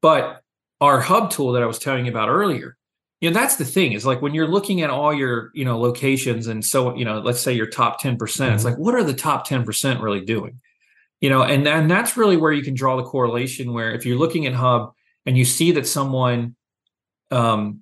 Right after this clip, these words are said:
Speaker 1: let's just say is, is leading in, in getting appointments, right?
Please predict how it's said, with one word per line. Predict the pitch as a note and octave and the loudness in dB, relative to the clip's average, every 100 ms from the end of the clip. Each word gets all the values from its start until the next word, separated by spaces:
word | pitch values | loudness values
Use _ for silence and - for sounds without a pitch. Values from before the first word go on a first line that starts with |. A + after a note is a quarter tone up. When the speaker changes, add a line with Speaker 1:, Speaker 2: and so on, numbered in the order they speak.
| _ | _
Speaker 1:
let's | D3 C3 | -2 0
just | C3+ - | -2 0
say | C#3 C3 B2 - _ - _ | 2 2 0 -2 _ -20 _
is, | - C#3+ - | -4 -2 0
is | C#3 B2 | 0 2
leading | B2+ D#3 D#3 | 4 4 4
in, | C#3+ B2 A#2 _ | 2 0 -4 _
in | C3 A#2+ A2+ - _ | -2 -2 -2 -10 _
getting | C3 C#3+ C3+ | -4 0 0
appointments, | A2+ C3 A2+ F#2 - - - _ _ | 0 0 -2 -4 -10 -12 -12 _ _
right? | A#2 A#2 A2+ | 2 2 0